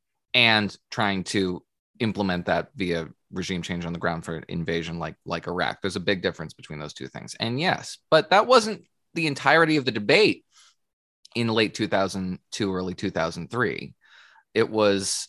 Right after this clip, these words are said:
about, well, what's coming up behind Saddam Hussein? What would the region become if he were, if he weren't there? If, even if he was removed from office by some stroke of history's,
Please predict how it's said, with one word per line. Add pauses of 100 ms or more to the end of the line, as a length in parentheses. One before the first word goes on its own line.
about,
well,
what's
coming
up
behind
Saddam
Hussein? (480)
What
would
the
region
become (200)
if
he
were,
if
he
weren't
there?
If,
even
if
he
was
removed (320)
from
office
by
some
stroke
of
history's,